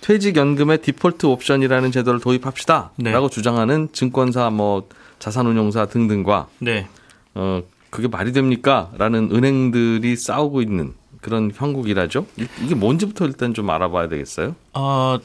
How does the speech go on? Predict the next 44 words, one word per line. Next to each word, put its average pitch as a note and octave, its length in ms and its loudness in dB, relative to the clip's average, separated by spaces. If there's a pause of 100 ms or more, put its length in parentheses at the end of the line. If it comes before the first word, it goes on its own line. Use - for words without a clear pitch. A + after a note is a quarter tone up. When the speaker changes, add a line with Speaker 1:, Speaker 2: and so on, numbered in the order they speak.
Speaker 2:
싸우고는 A3+ 520 2
있는데 C#3+ 460 4
디폴트 A3 360 -4
옵션 A3+ 300 2
도입할 E3+ 480 0
거면 C#3 680 2
Speaker 1:
음. D#2 320 -4
Speaker 2:
은행하고 B2+ 480 0
보험사 C3 320 2
쪽은 A2+ 420 -4
자기네 A#2 280 2
의견도 A2 420 2
듣고 C#3 340 0
해라, G#2+ 300 0
뭐, G#2+ 100 -4
이런 G#2+ 300 0
거고요. F2+ 180 -2
Speaker 1:
아, G#2 300 0
예. E2+ 400 -2
Speaker 2:
예, F#2+ 240 -8
약간 G#2 260 -6
제도를 C3+ 380 2
보완해서 C3 460 0
해야 A#2+ 120 2
된다라고 G2 440 -2
싸우고 C#3+ 280 -2
있는 G2 200 -2
거고, F#2+ 180 -4
아마도 A#2+ 400 0 (320)
디폴트 E3 380 -2
옵션을 D3+ 280 0
도입하는 F3+ 460 0
거에 G#3+ 180 4
대해서는 C#3+ 300 2
어느 A2 80 2
정도 B2 240 0
서로 D3 240 -4
공감대가 B2+ 460 -2
형성돼 G3+ 380 2
있는 B2 180 2
것 C#3+ 100 -2
같기는 A#2+ 320 -2
하거든요. F3+ 560 -2
Speaker 1:
예. G#2 260 2